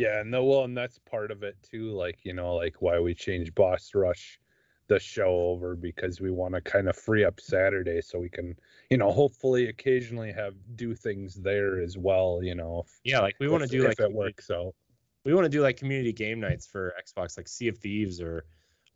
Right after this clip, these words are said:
Speaker 2: or Halo or something, especially when Infinite comes out. We wanna do, like, every other weekend we do a Halo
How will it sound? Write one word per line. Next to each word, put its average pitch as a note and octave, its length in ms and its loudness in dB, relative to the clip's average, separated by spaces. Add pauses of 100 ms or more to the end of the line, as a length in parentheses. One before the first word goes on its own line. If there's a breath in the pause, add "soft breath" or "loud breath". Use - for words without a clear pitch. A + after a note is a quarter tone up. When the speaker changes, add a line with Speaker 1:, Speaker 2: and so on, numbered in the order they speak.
(200)
Speaker 2:
or - 160 4
Halo G2+ 460 2
or E2+ 80 0
something, F2 340 -6
especially B2 440 -2
when G#2+ 220 0
Infinite G#2+ 420 -6
comes B2+ 180 -4
out. B2 160 -2
We G#2+ 120 -4
wanna A#2+ 160 -6
do, F#2+ 180 -6
like, F2 220 -6
every G2 240 -4
other F2+ 160 -4
weekend F2+ 380 -4
we F2 100 -2
do F2 180 0
a D#2 60 -4
Halo D#2+ 520 -2